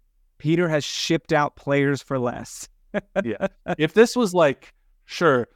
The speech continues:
Speaker 2: the Lakers hired a piece of shit and LeBron James came out and was like, "Yeah, no, I'm not with this," that'd be one thing. Lakers aren't cutting LeBron James, and if they, for whatever reason, did, he's got billions of dollars that he'll be just fine with.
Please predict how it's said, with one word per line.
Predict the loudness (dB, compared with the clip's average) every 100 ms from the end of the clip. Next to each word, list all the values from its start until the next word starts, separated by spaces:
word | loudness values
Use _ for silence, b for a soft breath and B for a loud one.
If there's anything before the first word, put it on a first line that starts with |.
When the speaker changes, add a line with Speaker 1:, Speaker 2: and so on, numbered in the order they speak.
| _ -2
Speaker 2:
the | 2
Lakers | 2 2 0 -2
hired | 0 0 0
a | -2
piece | -4 -4
of | -6
shit | -4 -4
and | -4 -4
LeBron | -2 -2 0 -2
James | -4 -4 -6
came | -6 -6
out | -4
and | -6
was | -6
like, | -6 -4
"Yeah, | 0 2
no, | 2 0
I'm | 0 0
not | 0
with | 0 -2
this," | -6 -10 -16 _
that'd | -2 2
be |
one | 2 0
thing. | 0 -6 -8 _ _ -2
Lakers | -2 0
aren't | -2 -4
cutting | -2 0 0
LeBron | -2 -2 -2 0
James, | -2 -2 -2
and | -2
if | -4 -4
they, | -6
for | -8 -10 -4
whatever | 0 2 4 2
reason, | 0 0 -2
did, | 0 0 -2 -6 _ -10
he's | -8 -2
got | -2 -2 -2
billions | 2 4 2 0 -2
of | 2
dollars | 2 2 0
that | -4 -2
he'll | -2
be | -2
just | -4 -6 -6
fine | -6 -6
with. | -12